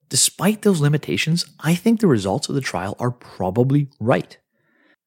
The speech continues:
A chest tube is likely to make your x-ray look better faster, and that might matter to you if your pneumo occurred while you were traveling and you need to get on a plane home. But otherwise, plastic in your pleural space isn't likely to make you feel any better and does result in adverse events.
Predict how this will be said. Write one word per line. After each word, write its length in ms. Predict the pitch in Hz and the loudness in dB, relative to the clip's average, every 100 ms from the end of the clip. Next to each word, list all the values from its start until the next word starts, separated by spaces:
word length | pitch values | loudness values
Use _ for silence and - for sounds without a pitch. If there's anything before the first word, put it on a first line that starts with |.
| _ - | _ -4
A 60 | |
chest 340 | 135 175 196 - | 0 0 -2 2
tube 240 | 196 165 | 4 4
is 120 | 117 | 2
likely 240 | 113 127 131 | 0 0 0
to 80 | |
make 160 | 107 107 | 0 -4
your 80 | - - | -8 -8
x-ray 340 | 139 - 139 | -6 0 2
look 140 | 107 107 | 2 -2
better 420 | 98 101 139 139 | -6 -2 0 0
faster, 680 | - - 87 127 - - - - - | -4 -12 -8 -8 -8 -12 -20 -20 -8
and 100 | 139 | 0
that 180 | 170 220 | 0 0
might 160 | 226 214 _ - | -2 -6 _ -8
matter 300 | 117 165 151 | -2 2 2
to 80 | 92 | 0
you 100 | 82 | -6
if 120 | - | -4
your 140 | 101 | -4
pneumo 380 | 104 131 151 147 | 0 4 6 4
occurred 320 | 120 - 117 | 2 0 0
while 140 | 104 107 | 0 -4
you 80 | |
were 100 | 110 | -6
traveling 640 | 107 - - 120 110 87 71 | -6 -8 -6 -4 -4 -6 -10
and 100 | 82 | -12
you 80 | 95 | -8
need 160 | 127 | -2
to 60 | 135 | 0
get 120 | 123 | 0
on 120 | 104 | -4
a 40 | 101 | -6
plane 420 | - - 110 101 | -10 -10 -6 -6
home. 480 | 104 - 139 - - _ _ _ _ _ _ _ - | -8 -10 -8 -8 -14 _ _ _ _ _ _ _ -16
But 140 | - - | -12 -2
otherwise, 600 | 202 269 131 85 98 - | 4 4 4 2 -4 -8
plastic 560 | - - 208 - 208 | -8 -2 -2 -2 -2
in 100 | - | -2
your 120 | 127 | -2
pleural 360 | 98 - 143 156 | -4 -2 2 2
space 480 | - - 127 120 - | 0 0 2 2 0
isn't 320 | 160 - 254 120 | -6 -6 -6 0
likely 320 | 135 160 170 | 0 2 2
to 80 | 143 | 2
make 180 | 123 101 | 0 -4
you 80 | |
feel 440 | 95 - 143 156 139 | -6 0 4 4 2
any 200 | 117 107 | -4 -6
better 400 | 85 78 82 95 | -8 -10 -8 -10
and 260 | - 117 113 | -10 -10 -6
does 300 | 117 147 175 | 0 0 2
result 460 | 160 107 87 90 107 | 0 -2 -6 -10 -12
in 100 | 101 | -14
adverse 500 | - 87 78 82 - | -14 -14 -10 -10 -10
events. 480 | 85 - - - | -16 -18 -16 -14